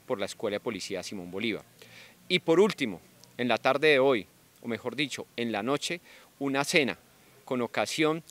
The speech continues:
al aniversario institucional. Estas tres actividades con el propósito de festejar el aniversario,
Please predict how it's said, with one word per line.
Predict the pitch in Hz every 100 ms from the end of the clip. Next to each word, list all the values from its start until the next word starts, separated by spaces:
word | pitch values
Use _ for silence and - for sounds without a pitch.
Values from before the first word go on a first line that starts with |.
| -
al | 117
aniversario | 107 104 95 - 113 107 110 -
institucional. | 123 113 - 98 95 87 80 _ - - - - -
Estas | 156 170 -
tres | 160 156
actividades | 160 - 139 117 123 147 175 - - - -
con | 127
el | 117
propósito | 120 107 120 139 - 147 123
de | 127 180 175 _ _ _ -
festejar | - 139 - 127 165 160 - _ _ _ _ - -
el | 127
aniversario, | 123 117 107 - 123 101